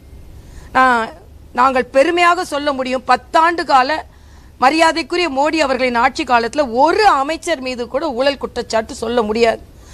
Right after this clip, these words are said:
ஆனா, இந்த நான்கு ஆண்டு கால ஆட்சியில ஒன்பது அமைச்சர்கள் மீது ஊழல் குற்றச்சாட்டு இருக்கிறது.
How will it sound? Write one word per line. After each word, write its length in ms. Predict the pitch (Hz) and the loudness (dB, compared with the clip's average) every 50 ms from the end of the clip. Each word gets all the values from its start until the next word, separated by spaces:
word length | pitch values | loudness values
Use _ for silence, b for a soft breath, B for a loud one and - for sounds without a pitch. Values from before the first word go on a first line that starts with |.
| B B | B B
ஆனா, 240 | B 254 285 330 359 | B 2 4 4 2
இந்த 160 | 330 285 277 | 2 2 0
நான்கு 440 | 233 226 247 269 320 349 349 311 339 | 2 4 4 4 4 4 2 0 0
ஆண்டு 260 | 330 320 330 311 339 | 0 0 0 -2 -2
கால 320 | 311 311 285 269 240 233 | -2 -2 0 0 0 0
ஆட்சியில 340 | 226 - - 226 208 226 269 - - B B B B B B | -2 -4 -8 -10 -10 -10 -10 -10 -12 B B B B B B
ஒன்பது 600 | 220 240 294 330 370 415 427 427 440 427 403 392 | 2 4 4 4 2 0 2 2 2 4 4 4
அமைச்சர்கள் 560 | 359 339 339 359 339 - 359 359 330 330 320 | 2 2 2 -2 -2 -4 -4 -4 -2 -2 -4
மீது 260 | 302 311 320 311 330 | -4 -4 -4 -4 -4
ஊழல் 220 | 285 294 302 294 - | -2 0 0 0 0
குற்றச்சாட்டு 540 | - 233 - 240 220 - 240 220 208 - | -4 -10 -8 -8 -4 -2 -2 -2 -2 -2
இருக்கிறது. 440 | 214 190 196 - 214 196 180 - - | -4 -6 -6 -6 -8 -8 -8 -10 -14